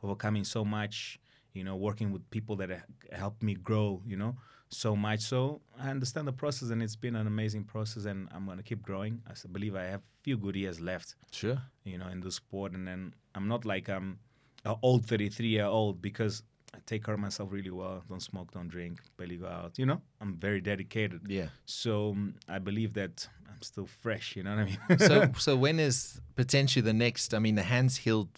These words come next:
Speaker 2: hundred percent now?
Speaker 1: No, no,
Speaker 2: No.
Speaker 1: maybe seventy percent.
Speaker 2: Okay.
Speaker 1: Yeah, ish. <laughs>
Speaker 2: And then sort of realistically, when are you looking to fight again? Is, would it be twenty twenty-four?
Speaker 1: Yes, I, no, no, no, no. I'm gonna fight still this year.
Speaker 2: Okay.
Speaker 1: Um,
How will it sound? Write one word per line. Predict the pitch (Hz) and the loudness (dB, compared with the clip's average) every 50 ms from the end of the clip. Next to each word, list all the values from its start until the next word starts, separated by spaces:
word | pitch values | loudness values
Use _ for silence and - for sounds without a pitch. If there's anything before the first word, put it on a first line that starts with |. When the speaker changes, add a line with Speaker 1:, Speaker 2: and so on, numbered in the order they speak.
| - - | -14 -6
Speaker 2:
hundred | - 104 127 131 131 | -2 0 2 2 2
percent | 131 - - 160 160 156 | 0 0 0 0 0 0
now? | 80 80 82 82 | 0 0 0 2
Speaker 1:
No, | 123 131 143 156 156 | 4 4 4 4 2
no, | 147 | 0
Speaker 2:
No. | 143 | 0
Speaker 1:
maybe | 147 151 156 156 107 104 98 - 160 160 156 156 151 147 - 90 | 0 0 0 2 4 4 4 4 2 0 -2 -2 -4 -6 -8 -8
seventy | - - - 113 110 104 101 98 | -8 -6 -4 -4 -4 -4 -4 -4
percent. | - - 98 95 - - - 131 127 120 | -6 -6 -6 -6 -6 -2 0 2 2 2
Speaker 2:
Okay. | 107 104 90 87 82 - _ _ _ _ _ - | 2 2 0 0 -2 -6 _ _ _ _ _ -8
Speaker 1:
Yeah, | 98 95 92 90 67 - | -6 -6 -6 -6 -8 -8
ish. | 78 98 - - - - - | -8 -8 -6 -8 -8 -10 -4
<laughs> | - 208 190 131 - | 2 4 4 6 8
Speaker 2:
And | 226 196 - 202 - 156 | 6 8 8 8 8 8
then | - 120 120 117 117 113 110 101 - | 8 8 6 6 4 2 2 0 -2
sort | - - 127 117 | 0 4 4 6
of | 113 110 95 - - - | 6 4 2 0 -8 -2
realistically, | 110 117 120 120 110 113 120 127 131 - - 123 - 104 92 | 2 4 6 6 6 6 4 4 4 4 2 0 0 0 0
when | 90 90 | 0 2
are | 95 | 2
you | 95 92 | 2 2
looking | 90 - - 90 | 0 0 -2 -4
to | 87 | -6
fight | 80 - - 85 82 80 | -6 -6 -4 -4 -4 -4
again? | 73 69 85 82 78 76 76 71 65 - | -4 -4 -4 -2 -2 -2 -4 -6 -6 -6
Is, | 95 90 90 | -6 -6 -2
would | 92 104 101 | 0 2 0
it | 92 - | 2 2
be | 101 95 | 0 -2
twenty | 87 - - 92 90 85 | 0 0 0 0 0 -2
twenty-four? | - - 87 80 - - 95 95 95 92 87 82 - _ _ _ _ _ _ _ | -2 -2 -4 -4 -4 -2 0 0 2 2 0 -2 -6 _ _ _ _ _ _ _
Speaker 1:
Yes, | - 147 196 226 - - | -4 -2 0 0 0 0
I, | 175 165 | 0 0
no, | 147 156 175 190 | 2 2 2 2
no, | 185 175 | 2 2
no, | 165 156 151 | 2 0 0
no. | 156 160 | -2 -2
I'm | 165 170 170 170 175 | -4 -4 -4 -4 -4
gonna | 196 190 165 | -2 -4 -4
fight | - - 151 139 - | -2 -2 -4 -2 -4
still | - - - 139 120 | -4 -4 -2 -2 0
this | 107 104 107 107 107 - | 0 0 -2 -2 -2 -2
year. | 101 107 120 135 | -4 -4 -4 -2
Speaker 2:
Okay. | 104 107 - 98 80 78 | -4 -4 -2 -2 -4 -2
Speaker 1:
Um, | 104 104 101 101 101 101 101 101 101 - - | -2 -4 -4 -4 -4 -4 -4 -4 -6 -8 -12